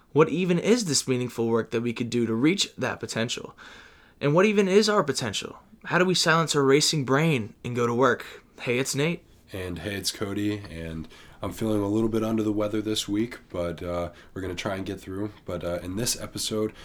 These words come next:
Speaker 2: um, we are talking once again about Why Smart People Hurt by Eric Maisel.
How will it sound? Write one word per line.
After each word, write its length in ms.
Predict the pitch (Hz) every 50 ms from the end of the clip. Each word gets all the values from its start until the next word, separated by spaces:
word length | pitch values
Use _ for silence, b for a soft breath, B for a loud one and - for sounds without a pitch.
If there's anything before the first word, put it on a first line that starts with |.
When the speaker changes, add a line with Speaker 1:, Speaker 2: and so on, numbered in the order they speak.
| B B B
Speaker 2:
um, 440 | - 98 95 92 92 90 90 90 87 -
we 360 | 87 87 95 98 101 98 98 -
are 280 | - 95 92 90 92
talking 640 | 90 - - 101 98 92 - 110 98 92 95 95 85
once 260 | 101 117 127 127 - 117
again 300 | 107 113 107 113 120 113
about 320 | 110 101 98 95 90 85
Why 180 | 95 92 101 104
Smart 340 | - - - 107 101 95
People 260 | - - 95 - 101 95
Hurt 300 | - 107 107 120 120 -
by 160 | - 98 87
Eric 280 | 85 92 92 90 87 -
Maisel. 480 | 95 90 90 90 - - 110 110 107